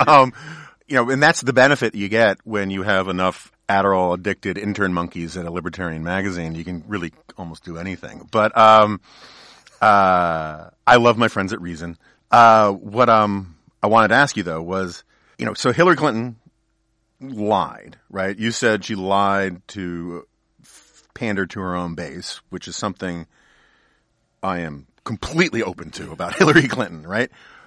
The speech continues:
But isn't it possible that one, another motivation is that she is trying to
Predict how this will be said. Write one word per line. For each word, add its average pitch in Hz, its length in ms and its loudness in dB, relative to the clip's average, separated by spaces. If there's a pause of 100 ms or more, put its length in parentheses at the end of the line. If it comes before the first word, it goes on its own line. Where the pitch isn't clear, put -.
(180)
But 143 160 2
isn't 196 180 2
it 247 140 0
possible 165 520 0
that 139 140 -2 (280)
one, 120 520 -2 (140)
another 113 300 2
motivation 127 640 -2
is 92 140 -16
that 95 120 -10
she 120 180 -8
is 113 160 -8
trying 104 400 -4
to 95 320 -8